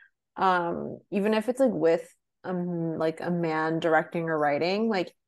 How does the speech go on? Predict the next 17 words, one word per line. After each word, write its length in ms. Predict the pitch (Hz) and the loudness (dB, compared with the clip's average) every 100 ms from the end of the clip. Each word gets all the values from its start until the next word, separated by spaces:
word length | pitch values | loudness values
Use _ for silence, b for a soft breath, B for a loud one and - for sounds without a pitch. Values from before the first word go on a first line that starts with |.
| _ _ _ | _ _ _
with 200 | - 190 | 0 2
Widows, 540 | 185 160 170 175 185 180 | 2 4 6 6 4 2
like, 100 | 180 | -6
she 520 | - - 165 160 165 | -6 -2 2 4 4
really 400 | - 170 175 147 | 0 -2 0 0
was, 240 | 160 147 - | 0 -2 -2
like, 260 | 98 - _ _ _ _ _ - | -4 -4 _ _ _ _ _ -4
a 80 | 190 | -2
pivotal 500 | - 190 170 165 156 | -2 -2 2 4 2
part 480 | - - 156 143 - | -2 2 2 2 -2
of 180 | 175 | -4
getting 200 | 170 165 | 0 0
that 160 | 170 - | 0 -4
film 280 | - 156 156 | -4 -4 -4
made. 320 | 147 143 165 | -2 -2 -2
And, 460 | - - 92 85 - | -4 -6 -4 -4 -6
um, 520 | - 170 147 131 185 | -4 -4 -2 -4 -6